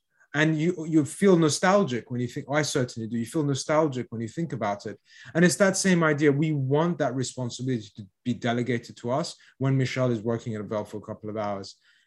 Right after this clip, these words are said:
And we really take that quite seriously and invest in it, time and money and effort and experience,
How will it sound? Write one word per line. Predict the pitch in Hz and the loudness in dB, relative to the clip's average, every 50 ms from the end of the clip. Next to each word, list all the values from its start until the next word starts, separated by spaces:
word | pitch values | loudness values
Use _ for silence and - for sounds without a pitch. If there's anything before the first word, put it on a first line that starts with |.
| _ _ _ | _ _ _
And | 139 139 143 147 | -2 0 2 6
we | 160 185 | 8 8
really | 170 156 196 202 180 151 | 8 8 8 8 8 6
take | - 151 139 117 139 | 4 0 -2 -2 -2
that | 123 113 - | -4 -6 -4
quite | - 131 117 110 | -4 -4 -4 -2
seriously | - - - 170 170 147 131 - - 117 110 95 | -4 -2 0 2 2 2 0 -2 -6 -8 -8 -6
and | 107 127 127 | -4 -2 -2
invest | 127 120 123 139 143 139 - - | 0 2 2 2 0 0 -2 -4
in | 123 113 | -4 -4
it, | 107 - - | -6 -8 -10
time | - - 131 127 127 120 123 | -8 -4 -2 0 0 0 0
and | 120 113 | -2 -2
money | 113 120 120 117 117 113 | -2 -2 -2 -2 -2 -2
and | 110 113 | -2 -2
effort | 120 120 - - 120 113 107 - _ _ _ _ _ _ | -4 -4 -4 -4 -4 -4 -4 -6 _ _ _ _ _ _
and | - 113 113 | -8 -6 -6
experience, | 113 - - - - 208 202 185 143 120 110 107 107 - - - | -6 -6 -8 -4 0 2 2 4 2 2 0 -4 -6 -10 -12 -14